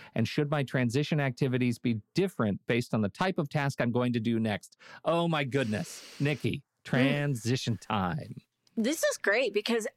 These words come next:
Speaker 2: you know, the questions have the answers inside the questions.
Speaker 1: I know they totally do.
Speaker 2: Right?
Speaker 1: Yep, it's
Speaker 2: So
Speaker 1: perfect. Let's take a step back from the question and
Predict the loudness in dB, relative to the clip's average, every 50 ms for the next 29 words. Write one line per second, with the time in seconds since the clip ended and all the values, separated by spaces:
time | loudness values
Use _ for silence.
0 | _ -6 -2 -2 0 2 2 2 2 0 -2 0 2 2 2 2 2 0 0 0
1 | 0 0 -4 -4 -2 0 2 2 2 2 0 0 0 0 0 0 0 0 0 0
2 | 0 0 -2 -2 -2 -2 -2 0 0 0 0 -2 -4 -6 -4 -2 -2 -2 -4 -4
3 | -6 -8 -10 -12 -14 -16 -16 -18 _ _ -2 0 2 2 2 2 0 -2 -2 -2
4 | -2 0 0 -2 -2 -4 -6 -8 -10 _ _ _ _ _ -8 -4 0 0 0 2
5 | 2 0 0 0 -2 -4 -8 _ -12 -14 -12 _ _ _ -20 -12 -4 -2 0 0
6 | 0 -2 -4 -4 -4 -2 0 2 4 4 4 4 2 2 0 0 0 0 0 0
7 | 0 0 0 0 0 0 0 0 0 2 2 2 2 0 0 -2 -4 -2 0 0
8 | 0 0 0 0 0 0 0 0 0 0 2 0 -2 -4 _ -20 -20 -20 -20 -20
9 | -20 -12 -6 -2 0 2 2 2 2 0 -2 -6